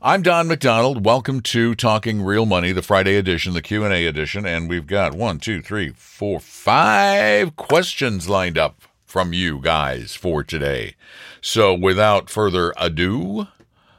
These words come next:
let's talk to you. Okay?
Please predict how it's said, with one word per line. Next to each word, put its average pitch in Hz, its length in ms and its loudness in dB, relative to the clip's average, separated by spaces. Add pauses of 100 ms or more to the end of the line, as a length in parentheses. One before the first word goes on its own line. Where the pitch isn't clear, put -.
(360)
let's 85 480 0
talk 82 440 0 (100)
to 151 140 0
you. 120 580 -4 (880)
Okay? 92 460 -8